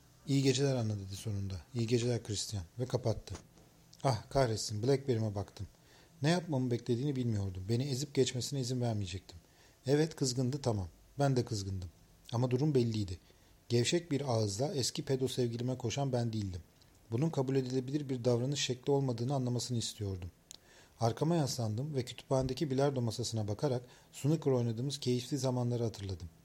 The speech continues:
Elini karnıma koydum. Belki de henüz çok erkendi. Belki de bunun olmaması gerekiyordu. Ve daha bunu düşünürken bile bilinçaltım "Hayır." diye haykırdı.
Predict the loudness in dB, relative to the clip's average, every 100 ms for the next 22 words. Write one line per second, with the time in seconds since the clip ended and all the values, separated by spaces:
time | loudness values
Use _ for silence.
0 | -20 -20 -20 -4 -2 0 2 2 2 0
1 | -2 -2 -2 -6 -14 _ _ -20 _ 2
2 | 2 2 0 0 0 -2 -2 -2 0 -2
3 | -2 -6 -8 -14 -20 -20 0 2 2 2
4 | 0 2 2 2 2 -2 -4 -4 -4 -6
5 | -8 -8 -12 -14 _ -4 0 0 -4 -20
6 | -20 -20 _ 0 0 0 -2 -4 -2 -4
7 | -2 -2 -2 -2 -2 -2 -2 -2 -4 -4
8 | -6 0 2 2 0 -4 -4 -6 -8 -8